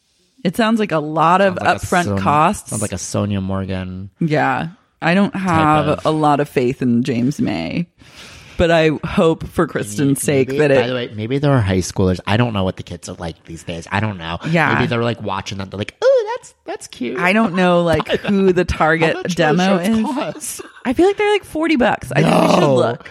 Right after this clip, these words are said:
Speaker 1: I think we should
Speaker 2: No,
Speaker 1: look.
Speaker 2: I don't wanna know. If it's forty dollars, I mean, Dodie,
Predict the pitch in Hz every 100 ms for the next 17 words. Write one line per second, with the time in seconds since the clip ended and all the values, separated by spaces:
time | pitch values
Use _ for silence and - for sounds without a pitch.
0 | - 196 185 208 220 123 147 151 170 175
1 | 170 151 139 131 143 147 165 156 151 139
2 | 147 147 139 147 143 - 165 143 - 113
3 | 104 101 90 87 85 87 - 98 92 90
4 | 101 92 85 80 78